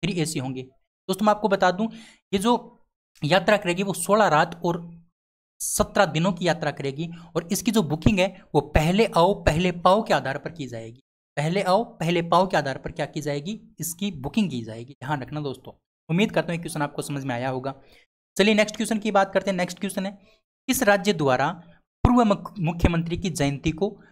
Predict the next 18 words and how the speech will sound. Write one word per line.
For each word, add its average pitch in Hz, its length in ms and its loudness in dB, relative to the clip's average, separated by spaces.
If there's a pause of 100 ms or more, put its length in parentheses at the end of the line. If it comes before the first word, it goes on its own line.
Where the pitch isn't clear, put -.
(160)
राज्य 226 460 4
महिला 180 340 4
बाल 151 360 4
संरक्षण 170 420 -2
दिवस 156 260 -4
के - 80 -2
रूप 151 180 -6
में 165 80 -4
मनाया 120 280 -6
जाएगा? 117 400 -4 (640)
किस - 200 2
राज्य 185 320 4
द्वारा 147 400 4
पूर्व - 500 2
मुख्यमंत्री 170 560 0
की 170 140 -8
जयंती 135 400 -6
को - 440 -8